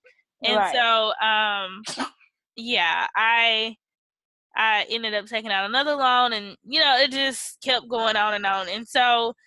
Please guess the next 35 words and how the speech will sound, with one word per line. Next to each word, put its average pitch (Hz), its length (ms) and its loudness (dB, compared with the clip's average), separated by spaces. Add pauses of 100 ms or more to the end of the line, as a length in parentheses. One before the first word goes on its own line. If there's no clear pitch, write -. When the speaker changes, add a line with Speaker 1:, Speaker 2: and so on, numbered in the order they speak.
(180)
Speaker 1:
yeah, 233 300 2 (100)
I 214 60 2
left 233 280 -4
with, 220 180 -6
like, 196 220 0
fifteen 226 420 -10
thousand. 208 760 -2
Um, 208 200 0
and 214 140 -6
then 254 640 2 (320)
I 226 200 2
enrolled 247 320 2
in 226 100 -4
a 214 60 -6
graduate 226 580 -2
program, 202 840 -8 (160)
um, 196 640 -6 (160)
for 226 80 -4
education 233 760 -2
because 233 200 -10
I 202 220 0
thought 214 400 0
I 202 140 0
was 220 100 -6
actually 214 560 -2
going 208 280 -8
to - 100 -12
teach. - 520 -4 (180)
<laughs> - 300 -20
'Cause, 392 480 2
like, 302 440 2 (360)
I 254 160 2
was, 302 160 2
like, 262 320 2
kinda 359 280 -2